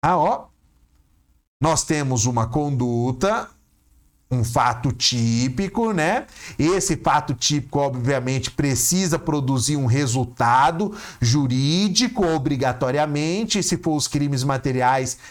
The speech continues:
né? Produzir aí o resultado naturalístico também. Fiquem tranquilos que nós vamos detalhar isso daí tudo. E entre eles, ó, tem que ter um elo, um nexo causal.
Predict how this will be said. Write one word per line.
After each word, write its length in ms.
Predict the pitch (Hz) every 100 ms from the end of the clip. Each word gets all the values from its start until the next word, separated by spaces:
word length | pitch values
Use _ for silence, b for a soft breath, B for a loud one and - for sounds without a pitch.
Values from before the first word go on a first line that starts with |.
| B
né? 260 | - 147 160 B -
Produzir 600 | 139 147 139 123 117 147
aí 440 | 127 127 131 294 - _ _ _
o 140 | 143
resultado 720 | 135 143 123 135 120 131 135 127
naturalístico 1120 | 135 160 170 - 143 123 120 120 151 - 127
também. 500 | 117 104 120 160 185
Fiquem 280 | 180 160 135
tranquilos 480 | 131 123 123 147 131
que 60 |
nós 220 | 131 127 110
vamos 380 | 123 117 117 B B B -
detalhar 520 | 131 127 120 117 117
isso 180 | 104 143
daí 180 | 143
tudo. 380 | 143 202 240 285 - B B
E 140 | 214
entre 520 | 247 269 262 214 214 190
eles, 540 | 196 247 214 180 139
ó, 280 | 180 233 - B _ -
tem 160 | 240 247
que 160 | 233 226
ter 380 | - 190 196 -
um 240 | 220 208
elo, 600 | 170 160 175 190 175 139
um 40 | 127
nexo 580 | 135 165 190 - 220
causal. 1000 | 208 214 220 175 120 131 170 190 156 -